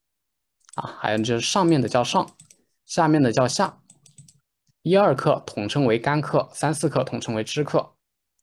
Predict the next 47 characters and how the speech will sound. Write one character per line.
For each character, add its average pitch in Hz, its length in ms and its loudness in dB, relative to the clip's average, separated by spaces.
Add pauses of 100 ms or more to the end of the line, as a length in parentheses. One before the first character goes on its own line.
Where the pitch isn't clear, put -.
(320)
这 113 180 -6
是 110 240 -2
学 - 260 -8
之 135 140 -2
前 117 260 -6
必 117 140 -6
须 117 60 -4
要 107 80 0
了 107 180 -2
解 120 140 -4
的 104 100 -2
一 - 20 -6
些 113 140 -8
知 135 160 -8
识 135 100 -8
点。 120 240 -10 (300)
排 117 140 0
四 185 200 -2
课 147 200 0
没 113 100 2
问 131 140 2
题 120 100 0
的 104 100 -4
话， 101 220 0
我 - 60 -10
们 104 120 -8
就 104 280 -2
接 117 160 -4
着 113 100 -4
看 - 200 -8
啊。 - 200 -12 (500)
排 - 160 -8
三 170 280 -4
传， - 420 -12 (400)
上 240 100 -2
六 233 160 4
人 131 160 2
排 123 220 -2
三 180 260 -2
传 107 240 -6
呢， 120 160 -2
有 113 240 2
九 135 440 -4
个 156 120 0
方 135 200 -2
法 127 160 -4 (120)
啊。 - 220 -20